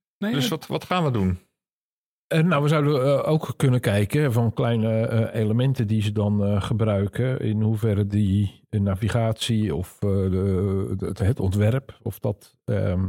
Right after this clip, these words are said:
Speaker 2: Nou, als ik ga, oké, als we dan naar het menu gaan, dus we zitten op de desktop en we
Speaker 1: Ja.
Speaker 2: gaan, eh, naar rechtsboven, naar het, eh, menu, eh,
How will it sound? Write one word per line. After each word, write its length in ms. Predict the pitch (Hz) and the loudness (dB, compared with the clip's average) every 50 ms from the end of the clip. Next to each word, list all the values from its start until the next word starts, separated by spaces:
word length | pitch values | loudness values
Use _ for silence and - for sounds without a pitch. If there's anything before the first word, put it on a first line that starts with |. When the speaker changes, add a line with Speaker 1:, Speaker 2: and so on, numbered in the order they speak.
| 90 - | -4 -4
Speaker 2:
Nou, 160 | - 95 90 | -6 -4 -4
als 140 | - 117 123 | -2 -2 -4
ik 100 | 139 - | -4 -4
ga, 160 | - 139 135 - - - | -4 -6 -6 -6 -8 -8
oké, 360 | - 143 - - 113 131 - - | -6 -4 -2 -2 -2 -2 -2 -4
als 160 | - 139 - | -4 -4 -4
we 80 | 151 | -2
dan 140 | 139 147 147 | -2 -2 -2
naar 180 | 147 143 139 139 | 0 0 0 0
het 240 | 139 139 135 131 - | 0 0 -2 -2 -2
menu 300 | 131 127 135 165 185 165 | 0 0 2 0 0 -2
gaan, 140 | - - | -4 -6
dus 160 | 135 123 - - | -8 -8 -8 -6
we 60 | 131 | -4
zitten 220 | 156 156 151 - 120 110 | -4 -4 -2 -4 -6 -4
op 60 | 104 | -2
de 60 | - | -2
desktop 420 | 156 151 - - 160 170 170 - - | -4 -4 -4 -4 -4 -4 -4 -6 -8
en 160 | - 135 131 | -6 -2 -2
we 60 | 127 | 0
Speaker 1:
Ja. 60 | 120 | 0
Speaker 2:
gaan, 400 | 117 117 143 135 131 131 127 - _ - | 0 0 0 0 0 -2 -4 -6 _ -4
eh, 320 | 123 123 120 117 117 117 | -2 0 0 0 0 0
naar 180 | 120 120 117 110 | 0 0 0 0
rechtsboven, 720 | 135 151 139 - - 143 139 143 143 139 - 170 170 - _ _ _ _ _ _ _ | -2 -2 -4 -4 -2 -2 0 0 0 0 -2 -2 -2 -4 _ _ _ _ _ _ _
naar 200 | - 120 113 113 | -4 -2 -2 0
het, 200 | 110 110 - _ | 0 -2 -2 _
eh, 100 | - 110 | -2 0
menu, 500 | 104 104 107 117 131 165 185 170 147 - _ | 0 0 0 0 0 0 0 0 -2 -4 _
eh, 120 | - 139 | -4 -4